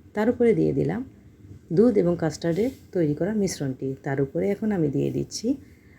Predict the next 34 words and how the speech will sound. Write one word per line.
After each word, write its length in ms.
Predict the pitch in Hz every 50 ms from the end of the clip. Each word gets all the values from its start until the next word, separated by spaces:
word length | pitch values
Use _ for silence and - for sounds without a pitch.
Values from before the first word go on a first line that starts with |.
| - -
আমার 220 | 165 151 147 147 147
একটু 220 | 143 - - 160 151 147 -
কালার 280 | - 175 185 208 226 214 -
দিয়ে 160 | 226 220 226 220 214 214 214
নেওয়া 280 | 208 208 196 196 220 269 277 - _ _ -
লাচ্ছা 260 | 170 160 151 - 143
সেমাইটি। 500 | 135 - 147 135 131 127 131 131 - 139 139 - - _ _ _ _ _ _ _ _ _ _ _ _ _ _ _ _ - _ _ _ _ _ _ _ _ _ _ _ _ _ _ _ _ - -
আপনারা 220 | - - 202 226 233
চাইলে 160 | 247 240 233
এখানে 180 | 226 190 185 190
দুই 160 | 165 175 170
তিন 140 | 165 180 175 190
লেয়ারও 240 | 196 208 214 233 277 285 - _ -
তৈরি 160 | - 185 147
করতে 200 | 143 - - - 143
পারেন। 160 | 131 131 127 147
আমি 120 | 156 165 160
এক 120 | 151 151
লেয়ারে 240 | 151 147 151 170 247 247
তৈরি 200 | 233 208 196 202
করেছি 260 | 202 214 214 208 - -
এবং 140 | 233 220 220 202
উপর 200 | 202 202 254 247 247 -
থেকে 240 | 190 160 - - 214 269 - - _ _ _ _ _ _ _ _ _ -
কাঠবাদাম 460 | - 226 214 185 196 196 170 156 180 208 214
এবং 140 | 190 175 175 165 165
কাজু 260 | 170 160 147 143 143
বাদাম 260 | 147 151 139 151 151 160 151
দিয়ে 160 | 165 214 285 302
আমার 160 | 254 202 170 156
পছন্দ 300 | - 160 151 185 190 190
অনুযায়ী 320 | 202 202 196 180 220 277 330 -
সাজিয়ে 400 | - - 208 175 135 135 139 139
নিয়েছি। 360 | 139 143 143 147 - - -